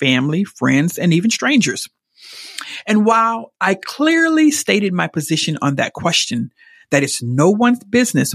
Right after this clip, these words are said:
why you're not married, I find the question of today's topic, "Why don't you have children?" exponentially more offensive than, "Why aren't you married?"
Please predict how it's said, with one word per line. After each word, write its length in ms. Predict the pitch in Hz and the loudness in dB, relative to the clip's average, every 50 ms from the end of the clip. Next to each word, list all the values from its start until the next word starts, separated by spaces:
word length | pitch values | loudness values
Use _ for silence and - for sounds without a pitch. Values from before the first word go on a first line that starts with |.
| - | -8
why 240 | - 127 139 135 143 | -10 -6 -2 0 0
you're 180 | 151 147 147 143 | 2 4 2 2
not 220 | 143 131 139 139 | 2 0 -2 -4
married, 460 | 131 131 143 143 135 131 131 - - _ _ - - - - _ _ - | -4 -2 0 0 0 0 -2 -6 -12 _ _ -20 -20 -20 -20 _ _ 0
I 220 | 165 185 247 277 - - | 2 2 2 0 -2 -2
find 440 | 226 208 190 185 185 190 190 180 180 | -2 0 0 2 0 0 -2 -2 -2
the 80 | 160 | -4
question 440 | 151 - 139 143 147 - - 165 160 - | -4 0 -2 -2 -2 -2 -4 -4 -4 -4
of 140 | 139 - | -4 -6
today's 440 | - - 127 120 151 214 311 339 - | -6 -10 -6 -2 0 2 2 2 0
topic, 440 | - - 165 135 - - 185 - _ _ _ _ _ _ _ - | -4 -4 -4 -4 -2 -2 -4 -6 _ _ _ _ _ _ _ -10
"Why 300 | 135 127 139 143 165 170 | -4 -2 0 2 2 4
don't 280 | 160 160 160 151 - | 4 2 2 2 2
you 80 | 156 156 | 2 2
have 260 | 139 143 135 135 131 | 2 2 -2 -2 -4
children?" 580 | - - - - 190 233 208 - 151 139 143 - _ _ _ _ _ _ - | -6 -6 -2 0 2 2 2 2 0 -2 -2 -4 _ _ _ _ _ _ -6
exponentially 1300 | 208 - - - - - - 208 196 165 139 143 156 175 185 165 - - - 143 131 135 131 127 127 _ _ _ - | -4 -4 -6 -8 -6 0 2 2 4 4 2 2 4 4 4 4 2 2 0 2 2 0 -2 -4 -6 _ _ _ 0
more 280 | 135 147 151 147 143 - | 2 4 4 4 4 2
offensive 720 | 135 120 - - 139 131 - - - - - - - _ _ _ _ _ - | -2 -4 -4 -4 -4 -4 -4 -6 -8 -10 -12 -14 -18 _ _ _ _ _ 0
than, 220 | 151 147 143 135 | 2 2 2 2
"Why 260 | 131 135 135 139 139 - - | 2 0 0 0 0 -2 -2
aren't 180 | 139 135 - - | -6 -6 -6 -4
you 140 | 143 135 127 | -2 -2 0
married?" 400 | 131 127 123 - - - - | 0 0 -2 -4 -6 -10 -14